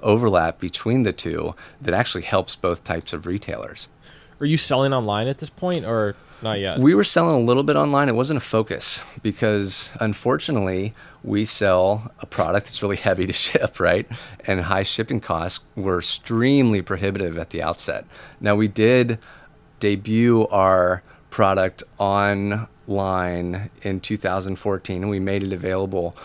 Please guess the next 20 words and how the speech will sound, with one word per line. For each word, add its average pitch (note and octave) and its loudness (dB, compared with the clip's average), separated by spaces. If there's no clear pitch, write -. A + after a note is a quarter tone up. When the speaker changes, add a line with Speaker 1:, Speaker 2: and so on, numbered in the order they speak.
Speaker 1:
for F2+ -4
our F2 0
friends F2 -4
and F2 -10
family F2 -6
to E2+ -6
purchase F2+ -6
online, E2+ -6
which F2+ -10
is E2+ -14
basically F2 -8
the F2+ -6
only F2 -6
people F2 -10
buying F#2 -4
it F2 -8
online F2 -6
at F2 -10
the - -16
time. D#2+ -10